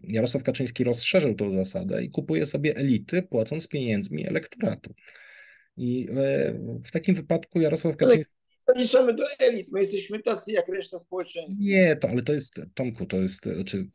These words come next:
Speaker 1: Tomku, no, prawda jest taka, że on sobie kupuje, e, po prostu ludzi, których uważa, że jest w stanie, że są mu przydatni, no.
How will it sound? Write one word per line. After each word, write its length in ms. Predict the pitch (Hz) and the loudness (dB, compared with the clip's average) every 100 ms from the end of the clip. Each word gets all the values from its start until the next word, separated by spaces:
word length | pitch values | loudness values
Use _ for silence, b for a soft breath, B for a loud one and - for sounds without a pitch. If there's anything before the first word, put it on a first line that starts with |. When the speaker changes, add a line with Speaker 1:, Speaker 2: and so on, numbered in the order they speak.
| _ | _
Speaker 1:
Tomku, 300 | 101 95 95 | -4 -2 -2
no, 100 | 90 | -2
prawda 300 | - 107 127 | -2 2 2
jest 160 | 117 104 | 2 0
taka, 300 | 95 113 110 | 0 0 2
że 440 | 107 101 98 95 - | 0 -2 -4 -6 -8
on 180 | 101 107 | -6 -4
sobie 240 | 113 107 | -2 -2
kupuje, 720 | - 92 - 107 90 95 - - - 98 | -2 -6 -2 0 0 -4 -8 -16 -16 -8
e, 180 | 95 98 | -8 -6
po 120 | 98 | -8
prostu 380 | 104 95 - 101 | -6 -6 -4 -2
ludzi, 260 | 101 98 | 0 0
których 320 | 107 98 98 98 | -2 -4 -2 0
uważa, 340 | 92 92 95 | 0 2 0
że 180 | 90 92 | 0 -2
jest 140 | 92 | -2
w 40 | - | -4
stanie, 360 | 90 90 95 90 | -4 -2 -2 -4
że 120 | 90 | -6
są 140 | 95 | 0
mu 260 | 95 92 90 | 4 4 2
przydatni, 560 | - 95 92 - - | -2 -2 -2 -6 -12
no. 100 | - | -14